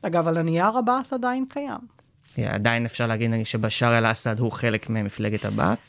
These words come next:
Speaker 1: הוא,
Speaker 2: באיזשהו מקום?
Speaker 1: הוא טוען שהוא ראש מפלגת הבעת', הוא נבחר, אם אפשר לקרוא לזה ככה, כראש מפלגת הבעת', והשלטון שלו לכאורה היא של מפלגת הבעת'. אני אומרת לכאורה,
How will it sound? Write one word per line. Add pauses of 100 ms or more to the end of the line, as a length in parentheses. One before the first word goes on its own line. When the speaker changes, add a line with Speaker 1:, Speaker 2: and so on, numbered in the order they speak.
(200)
Speaker 1:
הוא,
Speaker 2:
באיזשהו
מקום? (200)
Speaker 1:
הוא
טוען
שהוא
ראש
מפלגת
הבעת',
הוא
נבחר,
אם
אפשר
לקרוא
לזה
ככה, (340)
כראש
מפלגת
הבעת',
והשלטון
שלו
לכאורה (300)
היא
של
מפלגת
הבעת'.
אני
אומרת
לכאורה,